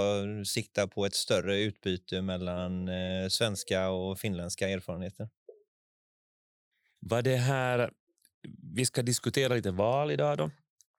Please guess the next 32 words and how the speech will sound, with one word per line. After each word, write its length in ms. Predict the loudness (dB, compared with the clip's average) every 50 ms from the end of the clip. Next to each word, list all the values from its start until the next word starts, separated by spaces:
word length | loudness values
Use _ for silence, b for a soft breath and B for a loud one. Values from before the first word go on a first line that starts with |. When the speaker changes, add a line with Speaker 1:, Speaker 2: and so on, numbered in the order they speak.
| _ _ -14 -10 -4
Speaker 2:
Tillsammans 600 | -2 0 0 2 2 2 2 2 2 2 2 2
och 180 | 2 0 0 2
temperaturen 760 | 0 0 0 0 0 -2 -2 0 0 0 0 2 2 2 2
stiger 460 | 0 2 2 0 0 2 2 2 2
och, 260 | 2 2 0 -2 -4 -4
och 220 | -4 -4 -2 0
på, 180 | 0 0 0 0
på 340 | -2 0 0 0 0 -2 -6 -12 -20 -20 -16 -12
valtermometern. 1000 | -4 -2 0 2 2 2 0 0 0 0 -2 -2 0 0 -2 -2 -2 -2 -2 -2
Men, 120 | -2 -2 -4 -4 B B B B B B
men 80 | B -2
jag 80 | 0 2
tänkte 160 | 0 0 0
faktiskt 300 | 0 -2 -2 -4 -4 0
börja 320 | 2 2 4 4 2 2
med 200 | 2 2 2 2 2 2 2
er, 280 | 0 0 -4 -6 -12 -14 _ _ -8 -2
Henrik 300 | -2 0 0 0 0 0
och 80 | 2
Haron. 340 | 2 2 2 2 0 -2 -2 0
Kvalitetsmässan 800 | 0 0 0 2 0 0 0 2 2 2 2 2 2 0 0 0
har 320 | 0 -2 -2 -4 -4 -2
i, 160 | -2 -2 -2 -4 -12 _ _ -20 -20 -20 -12
det, 160 | -4 -2 0 0
det 100 | 0 0
är 40 |
tjugoförsta 680 | -2 -2 -2 -2 -2 -4 -4 -6 -2 -2 -2 -2 -2 -6
till 100 | -6 -6
tjugotredje 540 | -6 -4 -4 -2 -2 -2 -2 -2 -4 -8 -8 -8 _ _ _ _ _ _
Speaker 1:
Ja, 100 | -20 -20 _ _ _ _ _
stämmer. 240 | _ -20 -20 -18 _ -2
Speaker 2:
november. 520 | 0 2 2 2 2 2 0 0 -2 -2